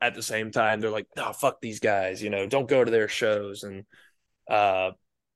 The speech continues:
one time, actually, this band we didn't like, they had some kid, uh, their merch guy, I guess. We were standing in the audience,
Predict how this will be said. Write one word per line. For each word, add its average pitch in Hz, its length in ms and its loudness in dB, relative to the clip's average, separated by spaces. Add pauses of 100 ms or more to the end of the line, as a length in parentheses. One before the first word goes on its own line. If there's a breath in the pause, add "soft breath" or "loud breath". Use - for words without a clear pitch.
one 143 300 6
time, 113 340 2
actually, 107 520 0 (360)
this 120 140 -6
band 117 300 2
we 113 60 2
didn't 107 200 2
like, 107 340 2 (280)
they 113 100 2
had 110 240 2
some 104 200 -8
kid, 107 500 0
uh, 110 140 -4
their 101 160 -4
merch 104 320 -2
guy, 98 220 0
I 95 80 -2
guess. 98 300 -6 (420 soft breath)
We 135 80 6
were 147 100 6
standing 135 380 2
in 110 80 2
the 104 120 -4
audience, 113 680 2